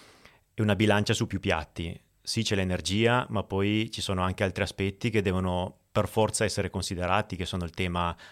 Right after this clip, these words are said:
ambientale, il tema economico, il tema sociale,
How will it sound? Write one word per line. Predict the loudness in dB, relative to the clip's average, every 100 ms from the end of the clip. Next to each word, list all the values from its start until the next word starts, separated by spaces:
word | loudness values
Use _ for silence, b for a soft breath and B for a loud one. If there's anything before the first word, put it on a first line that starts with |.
| B
ambientale, | -2 0 0 2 4 6 4
il | 4
tema | 0 0 0 0
economico, | 0 0 2 2 0 2 2
il |
tema | 2 -2 -2
sociale, | -2 2 4 4 2 -2